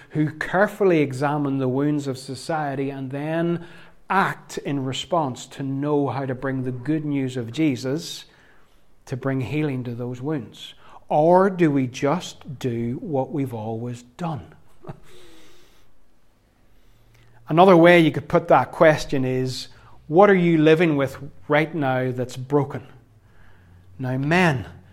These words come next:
if you're like me, there's probably a few things in your house that are broken.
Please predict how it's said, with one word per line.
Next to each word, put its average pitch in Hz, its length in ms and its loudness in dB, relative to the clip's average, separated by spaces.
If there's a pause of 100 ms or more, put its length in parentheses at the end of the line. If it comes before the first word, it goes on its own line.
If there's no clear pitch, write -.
(360)
if - 120 -14
you're 214 140 6
like 190 160 6
me, 147 340 0
there's 135 180 -4
probably 175 340 2
a 147 40 2
few 160 240 -4
things 139 320 -2
in 127 120 -2
your 127 160 -2
house 123 380 -4
that 127 160 -4
are 123 100 -2
broken. 143 420 -2